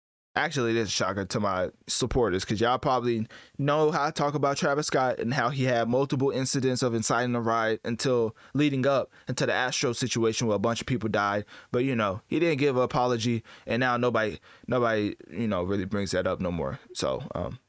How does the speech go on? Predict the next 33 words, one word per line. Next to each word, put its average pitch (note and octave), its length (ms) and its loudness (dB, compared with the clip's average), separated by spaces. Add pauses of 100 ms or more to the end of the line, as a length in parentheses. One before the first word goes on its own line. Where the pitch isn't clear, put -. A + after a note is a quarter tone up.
(400)
yeah. - 200 -4 (1080)
Nice B2+ 200 -2
to G#2 120 -2
end A2+ 140 0
on G2+ 80 0
a F#2+ 60 0
morbid G2+ 320 0
note, E2+ 240 -2
you G#2+ 80 -2
know? A#2 220 -2
<laughs> - 40 -20
No, F#2+ 120 -4
I'm F2+ 60 -4
just - 180 -2
joking. G2+ 240 -2
I'm G#2 100 -2
just - 120 -10
joking. F2+ 280 -8 (340)
Um, A#2+ 460 0 (680)
Utopia E3+ 460 0
by C#3+ 140 0
Travis C3 300 0
Scott A2 260 2
is A2+ 140 -2
interesting C3 520 0
because A#2 520 0 (440)
it's B2+ 160 0
such E3 280 0
a A2+ 80 0
great A#2 360 0
body A2 280 2
of F#2+ 160 -2
work. F#2+ 320 -2